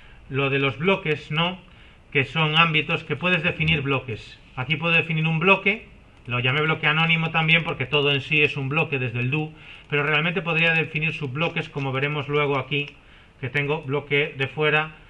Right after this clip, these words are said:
y un, ¿dónde está? Ah, bueno, y este no tiene nombre, pero este me permite aquí que dos variables tengan el mismo nombre, se llame quantity, y una es quantity la de fuera y otra quantity la de dentro, con outer block.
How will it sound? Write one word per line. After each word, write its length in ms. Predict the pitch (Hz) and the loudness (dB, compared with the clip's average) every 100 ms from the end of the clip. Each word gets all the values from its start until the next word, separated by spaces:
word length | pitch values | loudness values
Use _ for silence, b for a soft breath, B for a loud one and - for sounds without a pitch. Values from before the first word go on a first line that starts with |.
| B B - | B B -14
y 340 | 165 151 147 - - - - | -4 -2 -2 -8 -20 -20 -8
un, 440 | 147 143 139 131 - - - - - - - | -4 -2 -2 -4 -8 -18 -20 -20 -20 -20 -12
¿dónde 220 | 131 123 | -6 -6
está? 400 | 117 - 143 160 - - - | -4 -2 -2 -2 -10 -20 -2
Ah, 180 | 147 139 | 2 4
bueno, 200 | 143 135 | 4 4
y 40 | |
este 200 | 139 151 | 2 2
no 120 | 139 | -2
tiene 180 | 143 139 | 0 2
nombre, 420 | 156 165 147 160 - B B B - | 2 2 2 -2 -6 B B B -6
pero 160 | 135 | -2
este 200 | 147 - | -2 0
me 120 | 156 | -2
permite 560 | 139 143 156 156 160 151 | 0 2 2 2 2 0
aquí 320 | 139 131 156 | -4 0 0
que 100 | 151 | 2
dos 200 | 127 143 | 0 0
variables 440 | 143 143 147 147 147 | 2 4 4 0 -2
tengan 280 | 151 143 131 | -4 -4 -2
el 80 | |
mismo 240 | 135 143 147 | -2 -2 0
nombre, 240 | 160 143 | 0 0
se 100 | 135 | 0
llame 220 | 139 135 | -2 -2
quantity, 720 | 127 165 160 170 165 170 170 B B - | -2 0 0 -2 -4 -4 -4 B B -6
y 40 | |
una 140 | 147 147 | -2 -2
es 80 | - | -2
quantity 400 | 160 139 135 131 | -2 -2 -2 0
la 100 | 131 | 0
de 100 | 131 | 0
fuera 260 | 165 160 | 0 2
y 20 | |
otra 180 | 143 139 | 2 2
quantity 360 | 147 143 131 139 | -2 -4 -2 -2
la 100 | 127 | -2
de 80 | 120 | -2
dentro, 340 | 120 107 104 | -4 -6 -10
con 200 | 120 123 | -10 -8
outer 300 | 131 135 131 | -2 -2 -2
block. 240 | 117 113 | -6 -8